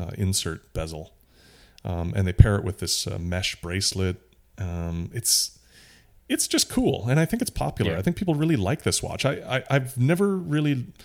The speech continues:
Speaker 1: been that keen about the vintage version. You know, they'd pop up for sale, and people, "Oh, you know, they're, they go for a lot of money, and people really want
Speaker 2: Mm-hmm.
Speaker 1: them." But it wasn't really my cup of tea. But the more I look at it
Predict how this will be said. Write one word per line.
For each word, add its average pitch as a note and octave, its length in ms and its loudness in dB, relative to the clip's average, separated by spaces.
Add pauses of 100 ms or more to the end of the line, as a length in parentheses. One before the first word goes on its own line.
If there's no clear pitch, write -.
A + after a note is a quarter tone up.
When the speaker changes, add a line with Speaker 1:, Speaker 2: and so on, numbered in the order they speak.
(680)
Speaker 1:
been C3 160 4
that A#2+ 200 2
keen E3 280 0
about A#2 180 2
the G#2+ 60 -2
vintage D3+ 380 0
version. A3 320 -2
You F3+ 80 2
know, A2 120 2
they'd G#2+ 320 0
pop G2+ 200 2
up G2 120 -2
for - 80 -6
sale, F2 420 -2
and F2 120 -2
people, F#2+ 240 -10
"Oh, D#3+ 340 -4
you C#3 100 -4
know, C3+ 220 -2
they're, C3 140 0
they A#2+ 240 -4
go A2 180 -2
for G2+ 120 -4
a - 20 -2
lot F#2 140 -6
of F2 40 -4
money, G#2 460 2
and E2 100 0
people G2 220 -8
really F2+ 160 -2
want G2+ 220 2
Speaker 2:
Mm-hmm. G2 80 0
Speaker 1:
them." A2 120 2
But F#2 140 -2
it - 360 -20 (160)
wasn't A3 220 0
really F3 120 4
my D3+ 120 2
cup - 220 -2
of B2 60 -6
tea. G#3 160 -2
But G#2 120 -2
the G2 60 0
more F#3 200 0
I - 40 0
look G#2+ 260 -2
at D#2+ 160 -4
it D#2 120 -8